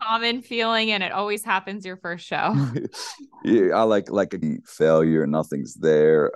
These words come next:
Speaker 2: I knew some things that definitely weren't gonna show up in time, and I was just, like, really, really beating myself up about it.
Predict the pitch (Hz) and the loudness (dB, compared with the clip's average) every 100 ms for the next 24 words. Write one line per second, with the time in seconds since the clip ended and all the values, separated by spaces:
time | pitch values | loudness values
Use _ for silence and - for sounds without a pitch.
0 | - 87 90 95 85 85 78 82 - - | -4 -2 0 0 0 -4 -4 -4 -4 -4
1 | 78 - 73 67 85 78 78 - 78 73 | -4 -6 -10 -6 -6 -6 -8 -4 -4 -2
2 | 73 78 73 69 69 69 71 - 73 - | -6 -6 -6 -6 -6 -6 -8 -6 -8 -6
3 | 69 - 76 87 87 82 82 76 73 _ | -8 -8 -4 2 4 4 4 2 0 _
4 | _ _ _ _ _ _ 95 104 104 92 | _ _ _ _ _ _ 2 4 6 4
5 | 73 87 76 82 78 73 69 69 69 69 | 2 2 2 0 0 -4 -2 -4 -4 -4
6 | 65 64 64 | -2 -2 -4